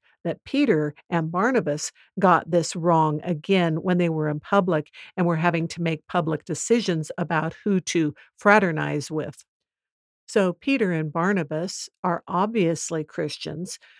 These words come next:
So just because they acted wrongly in this one instance does not make them false believers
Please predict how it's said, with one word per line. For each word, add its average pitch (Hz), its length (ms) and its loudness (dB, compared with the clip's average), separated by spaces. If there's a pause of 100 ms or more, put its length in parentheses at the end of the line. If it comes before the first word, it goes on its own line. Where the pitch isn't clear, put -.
(100)
So 196 180 4
just 226 300 0
because 196 480 2
they 175 380 0
acted 175 420 -2
wrongly 170 480 2
in 160 80 -4
this 160 220 -6
one 160 200 -2 (100)
instance 214 560 0
does 196 220 -4
not 196 220 4
make 185 240 0
them 170 320 0 (200)
false 190 360 4
believers 170 920 -4